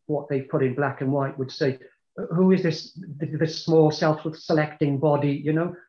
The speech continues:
we're a democratically constituted body. Anybody who's a member, and I've, you know, I'd urge people to actually join the trust because we've got an A G M coming up. Get on the board,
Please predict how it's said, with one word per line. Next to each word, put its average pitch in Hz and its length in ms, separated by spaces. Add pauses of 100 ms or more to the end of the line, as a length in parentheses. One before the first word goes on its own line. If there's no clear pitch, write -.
(200)
we're 160 200
a 131 60
democratically 170 960
constituted 139 880
body. 127 420
Anybody 165 500
who's 151 180
a 151 40
member, 156 560 (260)
and 147 200
I've, 143 340 (220)
you 147 120
know, 131 180
I'd 127 120
urge 170 320
people 135 380 (260)
to 165 140
actually 151 560
join 180 260
the 131 80
trust 143 420 (220)
because 143 300
we've 135 80
got 139 140
an 147 60
A 165 140
G 175 200
M 151 180
coming 143 300
up. 135 120 (420)
Get 180 200
on 180 140
the 160 80
board, 147 340